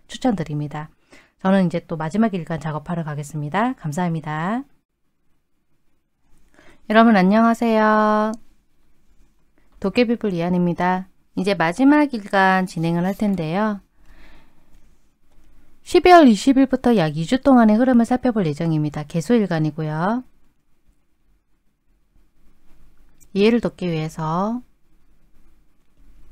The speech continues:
동그라미를 그리겠습니다. 자, 개수일간 동그라미를 보셨을 때 이번 주간의 개수는 지장간 중에서 개수를 만나게 되는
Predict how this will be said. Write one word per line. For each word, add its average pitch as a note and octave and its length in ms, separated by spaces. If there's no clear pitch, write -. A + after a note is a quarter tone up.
동그라미를 E3 640
그리겠습니다. D#3 840
자, F3 160
개수일간 C4+ 720
동그라미를 G#3 560
보셨을 E3+ 460
때 A3+ 340
이번 F#3 360
주간의 G3 500
개수는 E3+ 800
지장간 A3+ 440
중에서 F#3 520
개수를 A3+ 520
만나게 D#3 460
되는 A3 720